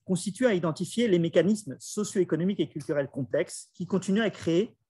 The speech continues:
exclusion, altération et, euh, hiérarchisation. Non seulement, et ça c'est un fait, un constat, des inégalités matérielles, hein, persistent entre groupes racialisés.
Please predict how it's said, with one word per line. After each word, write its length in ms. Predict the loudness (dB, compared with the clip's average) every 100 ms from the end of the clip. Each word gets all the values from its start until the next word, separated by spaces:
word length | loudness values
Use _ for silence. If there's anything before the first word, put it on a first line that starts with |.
| _ _
exclusion, 720 | -2 -2 -2 -2 0 -2 -2 0
altération 720 | 0 2 0 0 -4 -8 -6
et, 380 | -2 0 0 -4 _ -8
euh, 140 | -6
hiérarchisation. 800 | -2 0 0 -2 -4 -4 -4 -10 -14 _ _ _ _ _ -20 -20 -20 _ _
Non 160 | 4 6
seulement, 560 | 6 6 6 4 -2 _ _ -10
et 80 | -8
ça 200 | -2 -2
c'est 240 | -2 -6 -6
un 80 |
fait, 300 | -2 -2 -2
un 60 | -4
constat, 440 | -6 -6 0 0 -2 _ _
des 240 | 2 4 6
inégalités 480 | 4 6 4 4 4
matérielles, 720 | 4 4 2 2 0 0 -6 _
hein, 160 | -14 -14 _
persistent 440 | 0 2 0 -4 -4
entre 220 | -2 -2
groupes 440 | -2 2 2 0 _ _ -10
racialisés. 680 | -8 -4 -4 -4 -6 -10